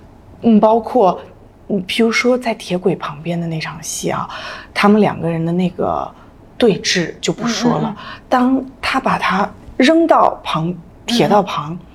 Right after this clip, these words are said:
Speaker 1: 走开了以后，我觉得那个角色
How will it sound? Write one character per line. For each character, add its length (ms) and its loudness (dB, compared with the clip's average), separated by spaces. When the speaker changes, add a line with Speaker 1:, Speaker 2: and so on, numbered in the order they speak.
Speaker 1:
走 240 4
开 220 0
了 100 0
以 140 -4
后， 360 0
我 160 4
觉 160 2
得 260 2
那 180 2
个 100 0
角 220 0
色 280 0